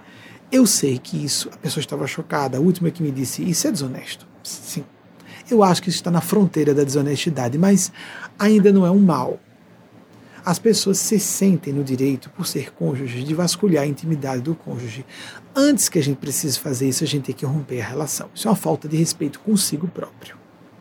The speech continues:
Antes, isso é uma falta de respeito com o outro. Mas isso é comum na nossa humanidade terrena. Isso é comum.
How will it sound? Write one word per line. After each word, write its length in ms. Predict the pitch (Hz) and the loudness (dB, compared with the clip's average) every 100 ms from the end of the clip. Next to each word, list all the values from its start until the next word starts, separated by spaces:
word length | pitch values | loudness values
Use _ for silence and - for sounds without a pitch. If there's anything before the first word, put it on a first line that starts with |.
| - - | -12 0
Antes, 180 | 175 156 | 0 0
isso 160 | - | -4
é 40 | 147 | -8
uma 60 | |
falta 260 | - 135 127 | -8 -10 -8
de 80 | 131 | -6
respeito 460 | 135 - 123 - | -6 -8 -12 -12
com 100 | - | -10
o 180 | 151 - | -10 -10
outro. 300 | - - - - - - - - - - - - - - - - | -14 -18 -20 -20 -20 -20 -20 -20 -20 -20 -20 -20 -20 -20 -20 -2
Mas 200 | 220 208 | 6 6
isso 160 | 190 175 | 6 4
é 40 | |
comum 460 | 190 214 202 185 277 - - - _ - - | 2 4 6 6 2 -4 -20 -20 _ -20 -6
na 100 | 151 | 0
nossa 280 | 131 175 180 | 4 4 4
humanidade 500 | 160 147 135 135 123 | 4 4 2 0 -2
terrena. 600 | - 127 - 226 175 131 - _ - | -6 -8 -4 0 -2 -4 -16 _ -10
Isso 140 | - | -6
é 20 | |
comum. 380 | 196 240 202 | -2 4 4